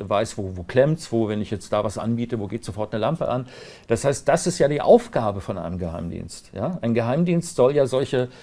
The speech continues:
Kenntnisse, früher gab's dafür Agenten und dann ha-, irgendwann haben die Amerikaner gesagt, ah, diese Human Intelligence ist immer so fehlerhaft, ja, weil das ist so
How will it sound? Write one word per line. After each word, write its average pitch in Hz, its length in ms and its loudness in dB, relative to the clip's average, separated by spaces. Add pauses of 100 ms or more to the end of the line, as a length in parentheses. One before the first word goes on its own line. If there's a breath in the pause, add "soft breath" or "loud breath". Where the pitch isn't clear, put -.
(200 soft breath)
Kenntnisse, 147 520 0
früher 156 240 0
gab's 123 220 2
dafür 101 240 -4
Agenten 143 540 -2 (120)
und 107 100 -6
dann 110 160 0
ha-, 120 80 -2
irgendwann 123 380 0
haben 120 100 0
die 113 120 -2
Amerikaner 107 480 -4
gesagt, 110 220 -2
ah, 92 140 -4
diese 110 260 -4
Human 123 360 0
Intelligence 113 600 -2
ist 101 120 -12
immer 110 180 -4
so 98 100 -10
fehlerhaft, 127 720 -4
ja, 107 180 -2
weil 107 140 -4
das 101 180 -4
ist 117 120 -8
so 110 220 0